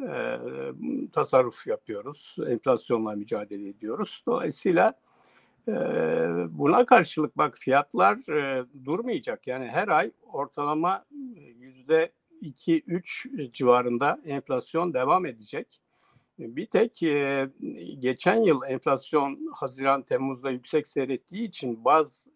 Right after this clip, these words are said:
etkisiyle yıllık düşmüş görünecek.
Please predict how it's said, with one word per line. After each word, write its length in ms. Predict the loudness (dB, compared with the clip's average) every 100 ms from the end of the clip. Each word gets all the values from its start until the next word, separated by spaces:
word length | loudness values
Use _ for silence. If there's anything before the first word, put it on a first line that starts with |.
| -6
etkisiyle 680 | -6 -6 -20 -14 -10 -6
yıllık 560 | -6 -4 -4 -4 -6 -10 _ _ _ _ _
düşmüş 400 | -12 -6 -6 -4
görünecek. 720 | -4 -4 -4 -14 -16 -18 _